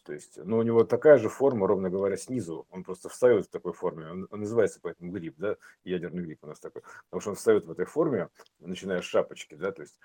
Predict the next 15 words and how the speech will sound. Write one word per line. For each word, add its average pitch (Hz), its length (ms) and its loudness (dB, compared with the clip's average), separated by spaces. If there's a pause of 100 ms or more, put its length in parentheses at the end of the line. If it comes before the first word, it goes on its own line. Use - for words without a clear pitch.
(200)
вот 104 260 -8
прям 180 320 6
по 120 140 4
форме 135 420 6 (160)
в, 80 40 -18 (380)
взрыва 110 400 -2
ядерного 101 460 2
гриба. 95 240 2
То - 80 -8
есть - 100 -14 (100)
пум, 175 340 8
шапочка, 127 580 2
там, - 160 -4
потом 95 320 -2
она 92 280 -2